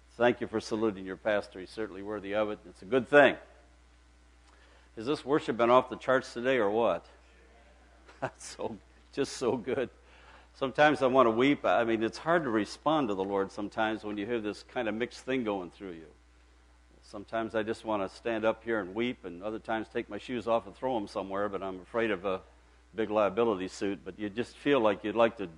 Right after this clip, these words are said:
do something physical. How many's ever been frustrated like that? You know, you just, you're not quite sure how to respond because you're sure the person next to you may not understand if you just want to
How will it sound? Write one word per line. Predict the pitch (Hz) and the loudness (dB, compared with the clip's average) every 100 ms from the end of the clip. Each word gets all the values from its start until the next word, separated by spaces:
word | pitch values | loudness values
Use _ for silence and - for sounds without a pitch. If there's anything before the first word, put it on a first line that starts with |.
| - | -8
do | 131 | -6
something | 120 147 139 104 95 | -2 0 -2 -2 -8
physical. | - 120 92 - _ | -4 -4 -6 -20 _
How | 185 | 0
many's | 196 139 | 0 2
ever | 151 123 | 2 2
been | 113 | 0
frustrated | - 127 - 107 92 87 | 0 -2 -2 -8 -8 -8
like | 87 80 | -8 -10
that? | 87 76 | -14 -12
You | 104 | -12
know, | 127 | -10
you | 110 | -12
just, | 95 117 - _ - - - - - | -10 -10 -12 _ -20 -20 -20 -20 -12
you're | - 113 | -4 0
not | 143 - | -2 0
quite | 127 127 | 0 0
sure | 139 120 | 0 4
how | 127 | 6
to | 120 | 4
respond | 107 - - 113 117 117 | 0 -4 0 4 4 2
because | 101 - 101 | -2 -6 -8
you're | 104 | -8
sure | - 139 | -4 -2
the | 110 | -2
person | - 123 - 113 | -2 -2 -2 -4
next | 120 - | -4 -6
to | 120 | -6
you | 104 101 | -6 -6
may | 110 | -6
not | 104 104 | -6 -4
understand | 110 104 - 117 113 98 | -6 -8 -12 -10 -10 -10
if | 113 | -12
you | |
just | 104 98 | -12 -10
want | 104 101 | -8 -6
to | 92 | -8